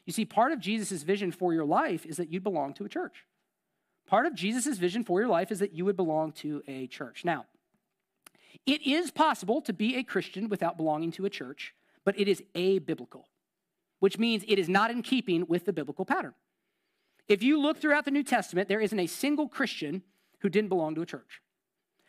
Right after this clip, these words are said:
The only possible exception is the Ethiopian eunuch, if you know that story. But tradition tells us he went to Africa and started the first church in Africa.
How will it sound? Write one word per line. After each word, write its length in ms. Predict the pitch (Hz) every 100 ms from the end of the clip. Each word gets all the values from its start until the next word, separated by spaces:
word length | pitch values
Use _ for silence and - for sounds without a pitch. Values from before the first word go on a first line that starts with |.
| _
The 100 | 202
only 340 | 285 302 440 480 -
possible 520 | 277 392 - 339 285
exception 460 | - 254 254 302
is 160 | 277 175
the 200 | 208 214
Ethiopian 640 | 240 269 240 240 240 190
eunuch, 440 | 151 170 233 311 -
if 360 | - _ _
you 60 | 202
know 80 | 202
that 180 | 196 -
story. 320 | 254 285 339 - _ -
But 120 | 254
tradition 360 | - 330 381 381
tells 280 | 311 320 262
us 100 | -
he 80 |
went 160 | 269 269
to 100 | 214
Africa 360 | 233 247 - 170
and 100 | 160
started 240 | 220 202
the 80 | 170
first 280 | 208 185 -
church 180 | 180 170
in 60 |
Africa. 440 | 170 202 143 120